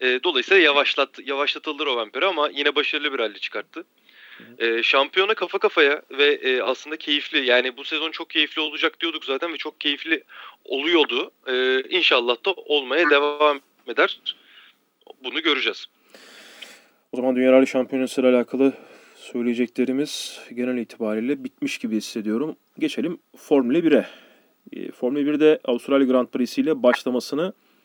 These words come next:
Speaker 2: daha çok Formula bir yönetimi ve takımların bir bölümü çok fazla istiyorlardı. Ancak takımlar oraya gittikten sonra bin dokuz yüz seksen altı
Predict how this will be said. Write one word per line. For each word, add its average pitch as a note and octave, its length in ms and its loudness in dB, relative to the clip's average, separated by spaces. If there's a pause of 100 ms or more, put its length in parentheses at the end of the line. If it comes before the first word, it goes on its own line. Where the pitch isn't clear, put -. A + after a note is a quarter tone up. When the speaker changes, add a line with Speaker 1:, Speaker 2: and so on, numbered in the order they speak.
(260)
Speaker 2:
daha A#2+ 160 2
çok D#3+ 220 -4
Formula C3 360 2
bir D3 80 2
yönetimi A#2+ 460 0
ve E3+ 100 -2
takımların C3 540 -4
bir B2+ 100 -4
bölümü G#2+ 280 -2
çok - 200 -8
fazla F#2+ 260 -4
istiyorlardı. F2+ 640 -8 (680)
Ancak B2 640 -2
takımlar C3 300 -4
oraya C#3 200 4
gittikten C3+ 500 -4
sonra C3 460 -4 (100)
bin B2+ 80 -6
dokuz B2+ 260 -4
yüz - 340 -10
seksen - 420 -6
altı C3 520 0